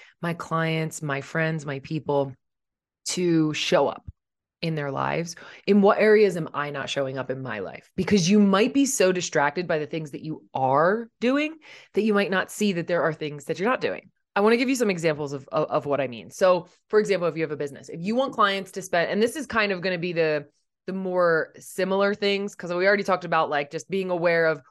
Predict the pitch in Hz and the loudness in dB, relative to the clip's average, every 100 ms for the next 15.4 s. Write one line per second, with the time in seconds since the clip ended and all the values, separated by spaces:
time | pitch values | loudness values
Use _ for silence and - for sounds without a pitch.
0 | _ 190 190 160 160 143 127 127 131 170 | _ -4 -4 -2 -4 -4 -10 -10 -4 -4
1 | - - - 196 202 - 208 170 151 127 | -4 -10 2 2 4 2 2 0 -4 -6
2 | 143 151 196 269 269 226 214 208 185 190 | -4 -4 0 0 0 0 0 -2 -4 -2
3 | 175 165 165 165 135 139 165 208 233 - | 0 -2 -2 -4 -4 -4 -6 -6 -6 -8
4 | _ - 143 214 247 196 151 147 139 139 | _ -18 0 2 2 2 -2 -2 -2 -6
5 | - 135 220 170 - 151 170 185 190 190 | -8 -6 -4 -4 -4 -6 -4 -4 -2 -2
6 | 190 180 185 180 - 135 175 175 - 190 | -2 -4 -2 -2 -2 -6 -8 -8 -6 0
7 | 202 180 147 147 220 196 165 - - - | 2 4 0 -2 0 0 -2 -10 -20 -10
8 | 185 196 165 254 - 147 147 175 - 180 | -6 -6 -2 -2 -4 -6 -2 0 0 -6
9 | 165 165 151 160 151 143 127 127 135 98 | -4 -2 -4 -4 -6 -6 -4 0 -2 -2
10 | - 196 285 311 - 180 190 185 190 190 | 0 2 2 -4 -8 -6 -4 -2 -2 -6
11 | 185 - - - - 170 185 185 185 190 | -10 -14 -20 -6 0 2 4 2 0 -2
12 | 185 175 151 156 156 147 151 156 151 156 | -2 2 0 0 -6 -8 -10 -8 -8 -6
13 | 143 - - 143 - 151 160 208 165 165 | -8 -8 -12 -12 -12 -6 2 2 2 -4
14 | 160 156 170 170 185 196 165 - 202 220 | -8 -4 -4 -2 -4 -2 -2 -4 -6 -6
15 | 175 156 156 | -6 -6 -6